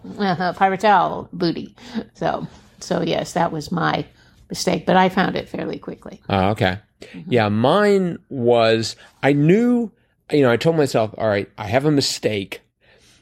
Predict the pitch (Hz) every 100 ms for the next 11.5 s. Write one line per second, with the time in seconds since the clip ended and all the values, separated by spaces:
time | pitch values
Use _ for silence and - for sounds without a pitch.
0 | _ - 127 117 117 117 - 120 117 117
1 | 139 165 196 170 165 151 131 127 127 127
2 | - 98 98 - 120 117 - 113 110 -
3 | - _ _ _ _ _ _ - 156 143
4 | - - 196 214 - 220 202 208 202 -
5 | - 135 120 120 - _ - 123 113 113
6 | 110 110 113 110 _ _ - - - 226
7 | 254 285 - 185 160 - - 156 175 180
8 | 107 - - 151 135 135 123 120 - 214
9 | 220 - 120 90 - 113 123 180 175 175
10 | - 107 151 180 110 87 - 69 - -
11 | - 180 170 - -